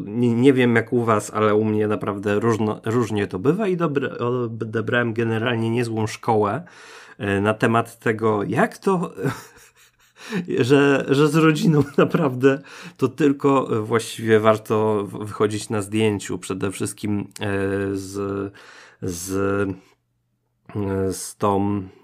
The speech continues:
e, o której mamy takie zdanie. A szczególnie mam wrażenie, że paradoksalnie,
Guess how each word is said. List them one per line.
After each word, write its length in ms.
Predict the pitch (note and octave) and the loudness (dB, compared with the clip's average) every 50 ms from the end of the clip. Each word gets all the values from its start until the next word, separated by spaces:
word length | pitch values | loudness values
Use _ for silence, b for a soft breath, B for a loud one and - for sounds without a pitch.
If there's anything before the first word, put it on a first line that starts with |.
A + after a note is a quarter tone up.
| A2 G#2+ | -10 -8
e, 100 | G#2 G2 G2 G2 G2 G2 G2 F#2+ G2 G2 G2+ G2+ G#2+ G#2+ G#2+ G#2+ G#2+ A2 A2 A2 A2 G#2+ A2 A2 G2 F#2+ F#2 G2 A2 A2+ - | -6 -4 -2 -2 -2 -2 0 0 -2 -2 -2 -2 -4 -4 -4 -6 -8 -10 -10 -12 -10 -10 -8 -10 -10 -10 -12 -12 -12 -12 -8
o 100 | - A#2 | -8 -8
której 340 | - - - C3 A#2 G#2+ G2+ | -8 -4 -4 0 0 0 2
mamy 280 | G2 G#2+ G#2 G#2 G2+ F#2 | 2 2 2 2 2 0
takie 300 | - F#2+ F2 - A2 G2+ | -4 -6 -6 -6 -8 -8
zdanie. 500 | G2 G2 F#2+ G#2+ G2 F#2+ F#2+ F#2 F#2 B B B B B B B | -8 -2 0 0 2 2 0 -2 -6 B B B B B B B
A 60 | B A2+ | B -10
szczególnie 420 | - - - D#3 G#3+ A#3 A#3 A3 | -10 -8 -4 -2 0 0 2 2
mam 220 | G#3 G3+ G3+ F#3+ | 2 2 2 2
wrażenie, 540 | F3+ F3+ F#3 F3+ F3+ F#3 G3+ G3 F#3+ F#3+ F#3 | 2 2 2 2 2 0 0 2 2 2 2
że 220 | F3 - E3 D#3+ D#3 | 0 0 -2 -2 0
paradoksalnie, 800 | - C#3+ D3 C#3+ D#3 D3 C#3+ - - F3+ F3 E3 D#3+ E3 D#3 | 0 0 0 2 0 -2 -2 -2 -2 0 0 0 0 0 -2